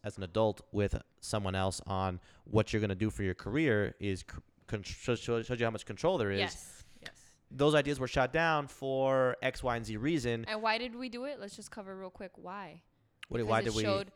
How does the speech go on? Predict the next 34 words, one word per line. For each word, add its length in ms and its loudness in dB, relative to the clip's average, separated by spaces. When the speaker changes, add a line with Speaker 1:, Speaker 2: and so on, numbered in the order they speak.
Speaker 2:
showed 260 -10
humility 640 -8
and 80 -6
Speaker 1:
Oh, 280 4
yeah. 160 0
Speaker 2:
obedience 340 -6
and 140 -8
your 100 -8
faith 400 -4
Speaker 1:
And 100 -6
Speaker 2:
in, 40 6
Speaker 1:
we 80 8
wanna 260 6
Speaker 2:
in 60 2
Speaker 1:
make 120 4
the 120 4
Speaker 2:
the, 40 4
Speaker 1:
right 220 6
decision. 440 0
Speaker 2:
in 60 -2
the 120 0
anointed 560 0
one. 500 -2
Speaker 1:
Mm. 80 -12
Speaker 2:
Your 220 0
faith 320 -2
in 120 -4
Speaker 1:
Yes. 240 -2
Speaker 2:
the 80 -6
anointed 340 -6
one. 300 -14
Speaker 1:
The 80 -2
Speaker 2:
The 60 2
one 160 4